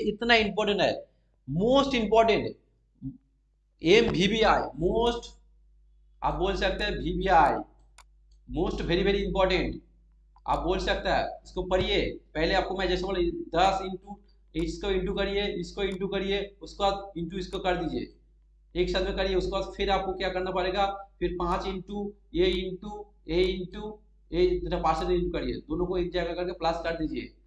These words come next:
आपको answer निकल के आ जाएगा दोस्तों। देखिए उसने same किया, देखिए टेन, पहले टेन लिया था, उसके बाद मैं आपको पहले ये बोला था, उसके बाद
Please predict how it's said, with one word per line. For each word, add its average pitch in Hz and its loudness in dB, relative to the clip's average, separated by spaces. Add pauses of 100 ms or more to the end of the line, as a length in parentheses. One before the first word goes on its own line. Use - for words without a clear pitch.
(240)
आपको 170 -4
answer 156 -2
निकल 175 -2
के 175 0
आ 160 4
जाएगा 165 2
दोस्तों। 151 -8 (280)
देखिए 165 -6
उसने 160 -8
same 156 -6
किया, 131 -8
देखिए 117 -10 (120)
टेन, 139 -6 (840)
पहले 147 -2
टेन 151 -4
लिया 147 -4
था, 147 0
उसके 139 -8
बाद 135 -6
मैं 135 -8
आपको 131 -10
पहले 131 -6
ये 135 -6
बोला 139 -6
था, 135 -6
उसके - -10
बाद 139 -4